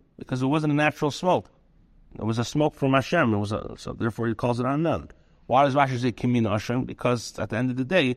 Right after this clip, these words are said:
the fire that consumed, it consumed only stones. It wa-, didn't have flammable objects. And therefore,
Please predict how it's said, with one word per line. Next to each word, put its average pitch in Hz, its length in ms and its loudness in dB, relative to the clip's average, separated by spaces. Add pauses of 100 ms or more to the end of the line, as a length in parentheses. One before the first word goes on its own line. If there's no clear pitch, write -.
(400)
the 110 80 -2
fire 139 520 0
that 113 140 0
consumed, 117 460 -2
it - 100 -4
consumed 120 360 -2
only 123 220 0
stones. 117 640 -2 (600)
It - 60 -10
wa-, 107 120 -2
didn't 135 260 0
have 135 200 0
flammable 135 480 0
objects. 127 560 -2 (360)
And 85 120 -2
therefore, 135 680 0